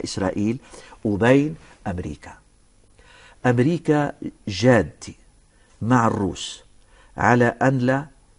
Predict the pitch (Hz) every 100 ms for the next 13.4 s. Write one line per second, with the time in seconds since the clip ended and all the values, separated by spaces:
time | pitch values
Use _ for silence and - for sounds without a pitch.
0 | _ 120 98 131 123 95 123 139 - 107
1 | - 120 107 104 123 120 95 - 107 101
2 | - 110 98 98 98 - _ _ _ _
3 | - 90 87 - 90 78 113 113 120 131
4 | - _ _ - 85 80 135 - - -
5 | _ - - _ _ _ 110 131 170 180
6 | 175 151 165 - 151 135 127 120 98 78
7 | 80 - _ - - _ 135 - 95 -
8 | - - _ - - - 131 151 151 143
9 | 143 135 123 131 139 127 131 - 110 98
10 | - - _ _ _ - - - 117 117
11 | 123 147 131 123 117 110 80 - - -
12 | _ _ _ _ _ 113 - 113 147 139
13 | 120 117 117 -